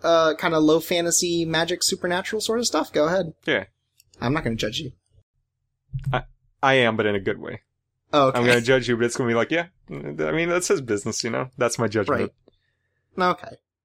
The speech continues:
Speaker 1: That's fair. That's a good judgment. So next up, we have, um, more World Trigger.
Speaker 2: Yeah, we have a spin-off series of World Trigger that is going to feature,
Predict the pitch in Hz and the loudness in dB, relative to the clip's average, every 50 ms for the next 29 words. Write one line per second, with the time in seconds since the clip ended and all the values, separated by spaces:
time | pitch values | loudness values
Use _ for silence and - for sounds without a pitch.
0 | _ _ _ _ - 175 - - - - - - - _ _ _ _ _ _ _ | _ _ _ _ -4 -4 -2 -4 -6 -8 -16 -18 -20 _ _ _ _ _ _ _
1 | _ - 269 262 302 381 294 - 247 170 - - - - _ _ _ _ - - | _ -6 -2 0 0 0 2 2 0 -2 -2 -6 -16 -20 _ _ _ _ -20 -20
2 | - _ _ _ _ _ _ _ _ _ _ _ _ _ _ _ _ - _ _ | -20 _ _ _ _ _ _ _ _ _ _ _ _ _ _ _ _ -20 _ _
3 | - - - _ _ - - - - - - - - - - - - 165 143 - | -20 -20 -20 _ _ -20 -20 -20 -18 -20 -20 -20 -18 -8 -4 -2 -2 -2 -2 0
4 | 185 233 254 - - 139 120 - - 127 120 135 147 127 120 117 113 - - - | 0 0 0 0 0 -2 -2 -2 -2 -4 -2 0 0 0 0 0 -2 -4 -8 -12
5 | - - - 117 113 113 110 110 110 110 110 113 113 117 - _ _ _ _ - | -12 -8 -6 -4 -2 -2 -2 -4 -6 -6 -8 -8 -8 -10 -12 _ _ _ _ -2
6 | - 165 170 139 127 135 135 117 - - - 101 - - 123 127 123 113 107 107 | 0 0 0 2 2 0 0 0 -2 -6 -10 -8 -8 -6 -2 0 2 4 4 4
7 | 113 117 120 120 117 - 104 117 113 - - - - 160 165 165 165 165 - - | 4 4 4 2 2 0 -4 -4 -4 -4 -4 -2 -2 0 2 2 0 0 -2 -2
8 | - 160 156 147 147 143 139 135 123 120 117 117 123 123 127 123 - - 139 123 | -2 0 0 0 0 0 -2 -2 -4 -4 -2 0 0 0 0 -2 -2 -2 -2 0
9 | 113 110 104 101 98 110 104 104 104 - - 110 110 104 104 110 117 113 113 110 | 0 0 0 0 2 2 2 2 0 -2 -4 -6 -6 -6 -4 -2 0 0 0 0
10 | - 117 - - 123 113 - - 120 113 110 107 107 107 - | -2 -6 -6 -4 -4 -4 -2 -2 -2 0 0 0 0 -2 -6